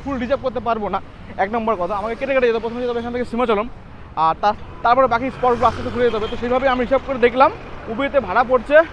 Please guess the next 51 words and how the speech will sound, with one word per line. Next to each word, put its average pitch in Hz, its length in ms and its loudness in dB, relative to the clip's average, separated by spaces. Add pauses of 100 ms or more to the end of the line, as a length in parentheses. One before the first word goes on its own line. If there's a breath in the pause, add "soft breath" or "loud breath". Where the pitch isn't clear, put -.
(260)
আটশো - 220 -8
বাহান্ন 220 280 -4
টাকা 247 140 -4
বা 311 80 -2
নশো 277 180 -2
টাকা 269 140 2
something 240 300 0
মতো। 233 260 -2 (520)
তো 254 120 4 (100)
এইখানে 254 340 0
যে 277 60 4
হোটেল 240 300 2
ম্যানেজার 262 320 4
আছে, 240 160 0
সে, 196 180 -8 (100)
সেই 226 100 0
দাদা 220 260 4
আমাদেরকে 254 320 -4
বললো, 220 380 0 (300 loud breath)
"তোমরা 240 220 0
এখান 254 200 -2
থেকে 262 200 0
বেরিয়ে 214 280 0
চলে 247 160 -2
যাও 254 120 4
আর 190 160 0
কে 233 100 -6
বিচ 226 160 -6
যে 202 80 -6
বাস 180 160 0
স্ট্যান্ড, 143 260 -12
এখান 208 200 -12
থেকে 220 180 -6
পায়ে 190 220 -2
হেঁটে 202 160 -8
মাত্র 214 240 -8
পাঁচ 196 240 -10
মিনিট, 254 140 -10 (340 loud breath)
সেখান 226 240 -4
থেকে 262 140 -2
বাসে 190 280 -2
করে 240 120 -4
চলে 214 160 -6
যাবো 214 200 -4 (100)
সীমাচলম 269 440 0
টেম্পল, 175 240 -4 (460 loud breath)
যার 196 140 -2
দূরত্ব 226 280 -2
রয়েছে 247 260 2
এখান 247 180 -6
থেকে 277 200 -4